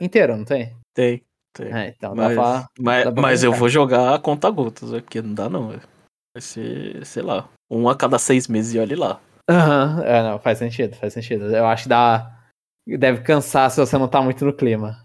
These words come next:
Speaker 2: Ah, enfim. Então a gente vai pro nosso último bloco Kirby Pergunta, onde a gente faz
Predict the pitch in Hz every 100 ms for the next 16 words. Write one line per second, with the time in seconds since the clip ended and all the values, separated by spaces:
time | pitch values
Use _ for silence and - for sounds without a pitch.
0 | _ - 113 - _ _ 202 - - 240
1 | - _ - 311 294 262 233 214 190 180
2 | 180 165 160 147 143 143 139 135 131 135
3 | 123 143 359 - 339 - 156 143 131 131
4 | - 120 - 117 110 - -